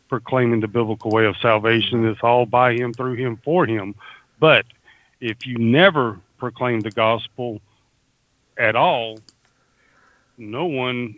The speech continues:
in your realm of influence will ever see, read, or hear it. So, and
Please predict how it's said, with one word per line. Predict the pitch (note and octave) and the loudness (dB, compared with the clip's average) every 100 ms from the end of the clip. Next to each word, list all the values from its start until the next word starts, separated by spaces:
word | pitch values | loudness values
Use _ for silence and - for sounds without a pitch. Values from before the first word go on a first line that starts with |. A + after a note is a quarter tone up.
| _ | _
in | B2+ A#2+ | -6 -2
your | B2 B2+ A#2 A#2 _ _ _ - | 0 0 -2 -8 _ _ _ -4
realm | B2+ C3 C3 C3 A2 - _ _ _ _ | 2 4 4 2 -4 -10 _ _ _ _
of | G#2+ C3 | 0 4
influence | F#3+ C#3+ B2+ C3 - | 4 4 0 0 0
will | B2 A#2+ | 0 4
ever | C3 C3+ C#3 A2+ - | 4 4 0 -2 -4
see, | C#3+ C#3+ C3+ B2+ | -4 -4 -8 -4
read, | C3 D3+ C3+ | 0 2 4
or | A#2+ | 4
hear | G3 C#3 | 4 4
it. | G#2+ - | 0 -4
So, | A#2+ A2 - - - _ _ _ - | -4 -4 -6 -20 -20 _ _ _ -8
and | A#2+ G#2+ | -4 -2